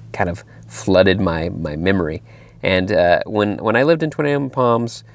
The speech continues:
we lived kind of at the edge of town, and at one end of the street,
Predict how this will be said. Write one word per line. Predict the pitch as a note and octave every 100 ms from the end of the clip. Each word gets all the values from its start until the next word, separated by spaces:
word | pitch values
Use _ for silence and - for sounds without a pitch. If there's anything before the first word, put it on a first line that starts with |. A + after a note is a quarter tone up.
| - -
we | A2
lived | A2 B2+ B2 B2+ -
kind | - B2
of | A#2+ -
at | A#2+
the | G2 -
edge | A#2 A#2+
of | -
town, | - A#2+ G#2 G2 G#2
and | G2
at | -
one | A2 C3+ E3 E3+
end | C3+
of | G#2+
the | G#2
street, | - - G2 F#2+ -